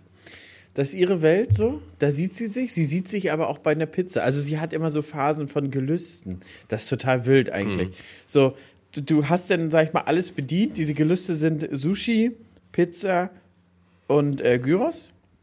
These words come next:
Speaker 1: Und dann geht das wieder von vorne los, Jan. Dann hast du vielleicht zwei, drei
Speaker 2: <laughs>
Speaker 1: Tage Pause und dann ist so, oh Mensch, auf, ich hätte mal wieder Lust auf Griechisch. Also momentan hatten wir, jetzt hatten wir vor kurzem Pizza und, äh,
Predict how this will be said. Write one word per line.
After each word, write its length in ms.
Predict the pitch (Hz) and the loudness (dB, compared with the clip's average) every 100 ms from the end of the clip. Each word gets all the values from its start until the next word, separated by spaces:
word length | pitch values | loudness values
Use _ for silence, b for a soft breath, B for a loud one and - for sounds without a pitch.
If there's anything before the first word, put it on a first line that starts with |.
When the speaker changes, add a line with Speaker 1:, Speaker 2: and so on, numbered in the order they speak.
| _ _ _ _ - | _ _ _ _ -18
Speaker 1:
Und 120 | 127 | -10
dann 100 | 123 | -8
geht 140 | 117 143 | -2 -2
das 120 | 147 | 0
wieder 160 | 143 147 | 0 -2
von 160 | 147 | -4
vorne 320 | 135 165 175 143 | -8 -6 -6 -6
los, 260 | 98 95 | -6 -10
Jan. 160 | 82 82 - _ b b - | -14 -16 -20 _ b b -14
Dann 100 | 107 | -10
hast 180 | 123 139 | -10 -4
du 40 | |
vielleicht 260 | 131 135 165 | 0 0 0
zwei, 200 | 135 143 | -2 -2
drei 200 | 143 147 | -2 -2
Speaker 2:
<laughs> 0 | |
Speaker 1:
Tage 260 | 147 139 | -2 -4
Pause 340 | 139 127 139 156 | -6 -6 -4 -4
und 60 | |
dann 140 | 135 139 | -4 -4
ist 100 | 139 | -8
so, 100 | 143 B B B B - | -12 B B B B -18
oh 40 | 95 87 | -16 -12
Mensch, 220 | 98 98 101 | -10 -10 -12
auf, 140 | - | -14
ich 100 | - | -16
hätte 160 | 110 - | -16 -14
mal 80 | 104 | -14
wieder 140 | 104 | -12
Lust 240 | 98 101 98 | -12 -12 -14
auf 160 | - | -14
Griechisch. 420 | - 107 101 - | -12 -12 -12 -10
Also 160 | - 113 | -8 -2
momentan 480 | 120 127 139 139 151 | -2 -2 -2 -2 -2
hatten 180 | 143 135 | -6 -6
wir, 120 | 120 | -4
jetzt 180 | 117 - | -4 -6
hatten 140 | 131 | -8
wir 80 | 135 | -8
vor 180 | 127 120 | -10 -10
kurzem 340 | - 123 127 | -8 -8 -8
Pizza 360 | 131 139 - 95 | -8 -6 -4 -4
und, 240 | 117 117 | -6 -8
äh, 420 | - 110 107 104 | -6 -4 -2 -4